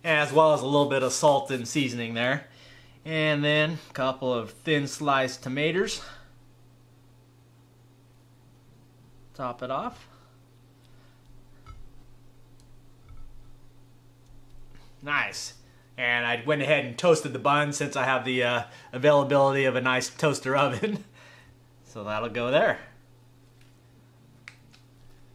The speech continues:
And bam! Garlic onion buns. So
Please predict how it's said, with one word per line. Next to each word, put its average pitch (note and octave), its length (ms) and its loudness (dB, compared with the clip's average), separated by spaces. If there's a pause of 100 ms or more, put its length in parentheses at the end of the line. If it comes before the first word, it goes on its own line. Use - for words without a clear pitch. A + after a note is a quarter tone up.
(360)
And D#3 220 -4
bam! D3+ 320 2 (1080)
Garlic C3 300 -2
onion C#3+ 300 0
buns. C#3+ 440 0 (520)
So D3 260 4